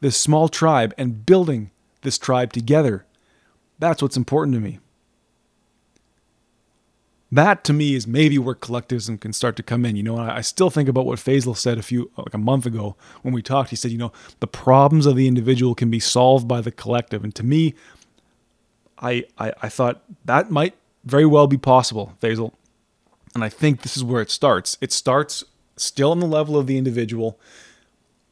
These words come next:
but acknowledging that on the outer ends of what is possible, it is unsustainable, it is evil, and it will literally eat you up. But bringing it closer to home, to the tribe,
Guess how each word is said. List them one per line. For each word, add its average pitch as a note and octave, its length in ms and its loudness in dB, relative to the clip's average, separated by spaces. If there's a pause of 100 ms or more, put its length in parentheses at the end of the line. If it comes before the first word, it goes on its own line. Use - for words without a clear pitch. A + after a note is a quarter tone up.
(100)
but C3+ 120 0
acknowledging B2+ 600 0
that A#2 200 -6 (1200)
on C3 140 0
the C3 160 -2
outer D#3 260 4
ends C3+ 540 -2 (500)
of A2+ 120 -6
what C3 160 0
is B2 80 -2
possible, A#2 640 -4 (400)
it C#3 120 2
is B2 120 0
unsustainable, C3 880 -2
it B2+ 100 -6
is A#2+ 220 -4
evil, C3 320 -4
and A#2 160 -8
it A#2 100 -10
will G#2+ 140 -10
literally B2+ 420 0
eat C#3 220 -12
you A#2+ 220 -4
up. G2+ 220 -6 (560)
But C3+ 320 4 (1300)
bringing C3+ 260 0
it - 80 -10
closer C#3 360 0
to B2+ 80 2
home, A2+ 460 0 (720)
to C3 100 -4
the A2+ 80 -2
tribe, A2 600 -2